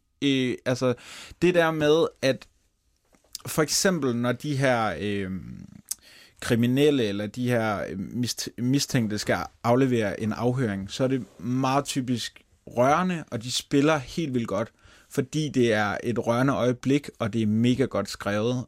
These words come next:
og man kan ligesom finde ind i, hvordan det er at skulle tilstå et mord. Men det her, når,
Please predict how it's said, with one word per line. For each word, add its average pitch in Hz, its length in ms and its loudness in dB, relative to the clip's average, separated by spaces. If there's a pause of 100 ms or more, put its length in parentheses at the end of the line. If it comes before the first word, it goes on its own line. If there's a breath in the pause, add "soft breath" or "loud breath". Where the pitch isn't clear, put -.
og 107 340 -2 (120)
man 117 260 -2
kan 127 100 -2
ligesom 127 220 2
finde 127 320 0
ind 156 240 0
i, 117 120 -2
hvordan 107 360 -2
det 117 80 0
er 104 120 0
at 113 80 -4
skulle 107 340 -6 (180)
tilstå 110 400 -2
et - 80 -6
mord. 107 340 -4 (1040 soft breath)
Men 113 340 0
det 208 140 6
her, 156 260 0 (120)
når, 127 480 0